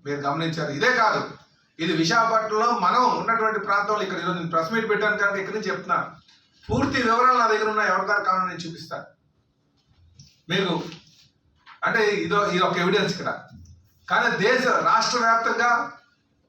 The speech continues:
మీరు తీసుకుంటే అన్ని దిక్కలా కూడా తెలుగుదేశం పార్టీ క్యాండిడేట్లు కిడ్నాప్ చేయడం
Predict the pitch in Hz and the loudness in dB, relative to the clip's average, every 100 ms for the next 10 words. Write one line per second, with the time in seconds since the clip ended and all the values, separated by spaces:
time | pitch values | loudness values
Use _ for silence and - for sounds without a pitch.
0 | - 170 226 247 226 220 - - _ _ | -8 -2 0 2 2 2 -4 -16 _ _
1 | _ _ _ _ _ _ _ _ _ _ | _ _ _ _ _ _ _ _ _ _
2 | _ - 214 214 220 196 202 160 - - | _ -6 -4 -2 -4 -2 -2 -4 -6 -16
3 | _ _ _ _ _ _ _ _ _ _ | _ _ _ _ _ _ _ _ _ _
4 | _ - 185 220 220 208 226 220 214 208 | _ -10 -6 -2 0 0 2 2 2 2
5 | 208 214 214 - _ _ _ _ _ _ | 2 0 -2 -12 _ _ _ _ _ _
6 | _ 165 220 214 214 214 214 208 202 202 | _ -2 0 2 2 2 0 0 0 0
7 | 190 190 190 202 190 185 170 175 220 220 | 0 0 0 -2 -4 -6 -6 -2 0 0
8 | 214 190 - - | 0 0 -2 -8